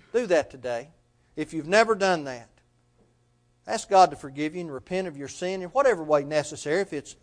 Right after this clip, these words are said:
a public sin, do that publicly. If it's a private one, go to your God alone with you and Him, and He'll forgive you.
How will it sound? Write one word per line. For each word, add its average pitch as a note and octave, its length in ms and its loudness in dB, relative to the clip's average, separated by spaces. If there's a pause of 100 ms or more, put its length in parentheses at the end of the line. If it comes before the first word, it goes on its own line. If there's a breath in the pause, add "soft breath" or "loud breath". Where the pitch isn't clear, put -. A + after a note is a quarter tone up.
a C3 80 -10
public G#3 400 0
sin, G#3 300 -8
do C#4+ 120 -4
that F#3+ 220 0
publicly. C#3 520 -6 (380)
If - 80 -10
it's D3 140 -8
a C3+ 40 -8
private G#3 380 4
one, F#3+ 160 -8
go A3 180 2
to G#3 60 -4
your F#3+ 160 -6
God E3+ 320 -2
alone F#3 500 -8
with C3 200 -16
you F#3+ 160 -8
and F#3+ 100 -6
Him, B2+ 280 -14 (280)
and C3 100 -18
He'll E3+ 140 -6
forgive D3 460 -12
you. A#2+ 100 -20